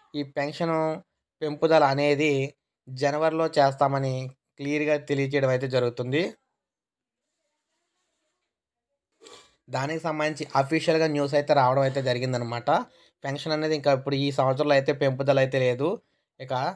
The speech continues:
దీన్ని జనవరిలోనే, వచ్చే నెల జనవరిలో, వచ్చే సంవత్సరం జనవరిలో పెంచుతామని క్లియర్‌గా తెలియజేశారు.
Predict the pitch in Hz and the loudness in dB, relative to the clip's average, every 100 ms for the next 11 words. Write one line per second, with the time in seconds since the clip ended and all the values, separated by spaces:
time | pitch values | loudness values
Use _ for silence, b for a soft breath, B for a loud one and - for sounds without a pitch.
0 | b b 131 127 147 170 139 135 165 _ | b b -16 -8 -6 -4 -4 -6 -10 _
1 | _ _ _ _ - 135 135 156 156 143 | _ _ _ _ -10 -6 -2 2 2 0
2 | 127 131 131 156 156 139 131 135 139 135 | -2 -6 -2 0 2 2 2 4 4 2
3 | 131 156 156 143 151 143 131 135 147 147 | 2 0 2 0 -2 -2 0 4 4 4
4 | 139 131 139 135 135 135 135 127 123 120 | 2 -2 -2 -2 0 0 0 -2 -2 -2
5 | 120 120 | -4 -4